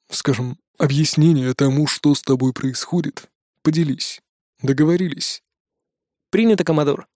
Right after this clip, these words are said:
снова по уставу ответил я и уже собирался было подняться,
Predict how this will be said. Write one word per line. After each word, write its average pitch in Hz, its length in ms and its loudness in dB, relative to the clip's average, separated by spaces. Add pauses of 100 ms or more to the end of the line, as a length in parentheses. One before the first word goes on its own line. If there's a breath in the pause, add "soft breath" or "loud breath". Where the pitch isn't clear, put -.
(280)
снова 165 440 0
по - 120 2
уставу 139 380 0
ответил 147 360 0
я 180 260 0 (100)
и 180 80 2
уже 185 240 2
собирался 185 500 2
было 180 180 4
подняться, 160 640 0